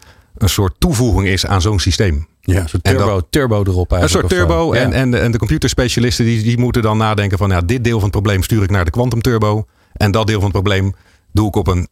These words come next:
Speaker 1: conventionele supercomputer die goed is met grote databases en grote geheugens.
Speaker 2: Ja, en ik hoor je hier, hierbij eigenlijk ook zeggen, en dat gebeurt natuurlijk nu al,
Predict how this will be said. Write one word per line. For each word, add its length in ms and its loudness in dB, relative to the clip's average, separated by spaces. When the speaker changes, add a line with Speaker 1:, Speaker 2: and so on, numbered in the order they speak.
Speaker 1:
conventionele 680 0
supercomputer 760 0
die 200 0
goed 220 0
is 140 0
met 160 0
grote 300 0
databases 640 0
en 80 0
grote 240 0
geheugens. 420 -2
Speaker 2:
Ja, 320 0
en 100 0
ik 80 -2
hoor 240 0
je 60 0
hier, 380 0
hierbij 280 0
eigenlijk 320 -2
ook 120 -4
zeggen, 260 0
en 60 -2
dat 80 -8
gebeurt 260 0
natuurlijk 360 0
nu 100 0
al, 340 0